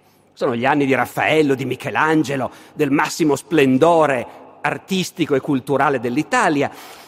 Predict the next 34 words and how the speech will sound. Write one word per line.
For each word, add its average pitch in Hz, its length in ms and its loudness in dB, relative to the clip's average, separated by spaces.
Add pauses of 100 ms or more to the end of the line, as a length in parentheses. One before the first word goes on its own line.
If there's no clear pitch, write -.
(240)
e 214 160 4
le 208 120 6
città - 380 -2
marittime 208 600 0
italiane 196 680 2
continuano 175 1300 2
ad 160 200 -2
essere 151 460 -4
fortissime. 143 1160 -6 (1200)
Non 117 280 -2
Pisa, 127 600 -6 (180)
che - 100 -10
è 107 40 -8
stata 120 240 -6
divorata 113 440 -2
da 104 80 -4
Firenze, 120 720 -2 (300)
ma, 123 420 -2
ma 147 120 -2
Genova 180 720 2
e 147 120 0
Venezia 147 600 2
continuano 156 640 2
anche 185 320 4
nel 151 100 2
Rinascimento, 143 680 0
nel 131 140 0
Cinquecento, 160 720 0
nel 135 140 -2
Seicento 165 720 0
a 123 80 0
essere 131 260 -4
grandi 135 360 0
potenze 135 600 -2